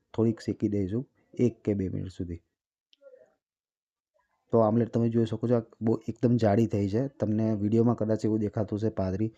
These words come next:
પણ આ ફ્લફી એટલી થઈ છે તો એકદમ જાડો પડ થઈ ગયો છે એનો,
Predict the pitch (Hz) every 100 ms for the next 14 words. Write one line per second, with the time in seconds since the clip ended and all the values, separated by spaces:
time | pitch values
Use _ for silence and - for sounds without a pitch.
0 | _ _ - 107 110 - 101 - 107 104
1 | 117 117 107 113 120 - - 101 113 107
2 | 104 90 104 - 98 104 113 98 101 101
3 | 95 104